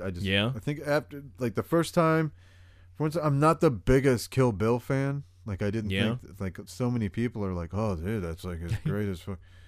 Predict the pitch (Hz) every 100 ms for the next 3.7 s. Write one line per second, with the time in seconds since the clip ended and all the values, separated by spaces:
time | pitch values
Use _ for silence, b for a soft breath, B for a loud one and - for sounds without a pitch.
0 | b b b - 90 87 101 87 90 104
1 | 95 92 82 - 87 80 78 80 - -
2 | 147 160 104 95 - b b b b -
3 | 113 110 - 123 117 107